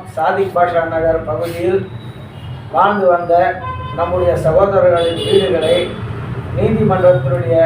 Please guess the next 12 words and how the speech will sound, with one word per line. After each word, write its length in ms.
உத்தரவை 540
காரணம் 460
காட்டி 340
திடீரென 580
வந்து 340
மாற்றிடம் 580
ஒதுக்காமல் 640
இடித்து 480
அவர்களை 440
நடுத்தருவில் 720
தவிர்க்க 280
விட்டார்கள். 500